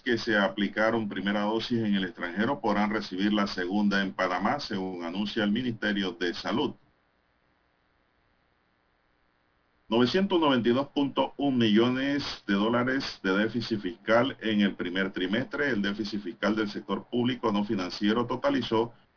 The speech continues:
novecientos noventa y dos punto un millones de dólares en el primer trimestre de dos mil veintiuno, según el balance fiscal preliminar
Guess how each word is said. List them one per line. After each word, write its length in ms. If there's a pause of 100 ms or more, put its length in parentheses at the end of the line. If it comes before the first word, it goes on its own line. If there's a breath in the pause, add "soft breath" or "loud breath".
(120)
novecientos 640
noventa 260
y 40
dos 140
punto 340
un 100
millones 460
de 80
dólares 480
en 120
el 120
primer 320
trimestre 460
de 80
dos 120
mil 140
veintiuno, 500
según 240
el 80
balance 400
fiscal 460
preliminar 680